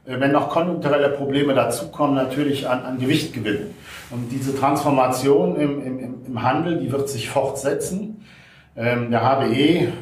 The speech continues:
ähm, sieht auch diese, diese Thematik, diese weitere Verschiebung, ähm, von stationär in die Verlagerung hinein ins Online-Geschäft. Wobei man sagen muss, dass wir zunehmend ja Omnichannel-Konzepte haben. Das heißt, die stationären Händler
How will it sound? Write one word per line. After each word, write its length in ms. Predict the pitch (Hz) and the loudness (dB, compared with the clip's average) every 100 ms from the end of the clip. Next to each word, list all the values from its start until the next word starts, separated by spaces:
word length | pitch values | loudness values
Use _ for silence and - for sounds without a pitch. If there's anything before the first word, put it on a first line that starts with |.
| - - | -14 -10
ähm, 460 | 123 120 113 113 - - 110 107 98 | -4 -2 -4 -6 -12 -16 -16 -16 -14
sieht 340 | 110 135 156 - | -8 -8 -4 0
auch 300 | 139 - 151 | 0 -2 -8
diese, 300 | 160 165 160 | -4 -4 -4
diese 280 | 147 156 | -8 -8
Thematik, 500 | 151 143 139 151 151 - | -6 0 4 4 2 -4
diese 200 | 139 131 | -8 0
weitere 400 | 120 147 - - | 4 4 2 -4
Verschiebung, 800 | 147 139 135 151 160 175 180 180 - - - - 147 | -6 -4 -4 -6 -6 0 0 0 -4 -12 -16 -10 0
ähm, 300 | 135 135 131 | 2 2 0
von 480 | - 143 147 151 - | 0 0 0 -2 -4
stationär 580 | - 135 - 156 143 143 | 0 0 2 0 2 2
in 60 | |
die 60 | 139 | 2
Verlagerung 600 | 131 127 131 135 131 131 | 2 4 4 2 0 -2
hinein 440 | 127 123 123 123 | -2 0 0 0
ins 160 | 113 110 | -4 -6
Online-Geschäft. 920 | 127 143 147 156 151 151 160 - - - - _ | -4 0 0 0 -4 -4 -4 -4 -8 -20 -20 _
Wobei 280 | 135 139 147 | -4 0 2
man 160 | 143 139 | 4 4
sagen 320 | 143 156 151 | 6 4 4
muss, 180 | 147 139 | 2 4
dass 420 | 131 127 - 123 | 4 2 -2 -8
wir 180 | 135 131 | -4 -2
zunehmend 420 | - 160 147 135 | -2 0 0 2
ja 180 | 135 - | 2 0
Omnichannel-Konzepte 1300 | 151 196 160 - 143 131 110 107 123 113 127 127 113 | -2 0 0 0 2 2 2 0 -4 -6 -4 -2 0
haben. 420 | 107 117 - 185 - - - | 4 4 2 -2 -8 -14 -6
Das 160 | 113 | 0
heißt, 260 | 135 131 - | 2 2 -2
die 60 | |
stationären 640 | - 139 - 143 139 135 123 | -2 0 0 0 2 2 2
Händler 680 | 131 135 123 117 - - | -2 4 4 4 0 -10